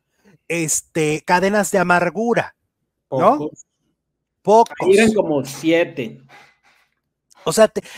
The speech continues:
Speaker 1: eran núcleos pequeñitos, pequeñitos. Y en cambio acá abren el panorama y entonces tú terminas así como mareándote, pero ¿qué? ¿Y estos quiénes son? Pero estos ya habían salido hace cinco capítulos y ahora,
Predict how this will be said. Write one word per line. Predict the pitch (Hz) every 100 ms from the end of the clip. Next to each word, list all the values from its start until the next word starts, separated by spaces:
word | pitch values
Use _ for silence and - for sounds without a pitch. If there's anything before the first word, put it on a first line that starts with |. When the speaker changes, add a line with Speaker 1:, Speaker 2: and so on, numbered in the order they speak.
| 165
Speaker 1:
eran | 208 269 294 -
núcleos | - 226 269 311 320
pequeñitos, | - 208 160 196 196 214 254 311 262
pequeñitos. | 240 - 190 202 208 233
Y |
en | 208
cambio | 233 285 349 330
acá | - - 147 147 170 _
abren | 190 226 269 349 370
el | 285 196 175
panorama | 185 175 175 170 170 208
y | 220
entonces | 180 220 - - - _ _
tú | 233
terminas | 277 262 233 240
así | 214 175
como | 226 214 185 156 135
mareándote, | 151 170 170 175 175 185 202 185
pero | - 175
¿qué? | 175 233 220
¿Y | 180 165
estos | 214 254 -
quiénes | 233 220
son? | - 220 226
Pero | 208 196
estos | - 233
ya | -
habían | 175 180
salido | 190 220 214
hace | 202
cinco | 220 214 214
capítulos | 214 - 214 - 214 190
y |
ahora, | 196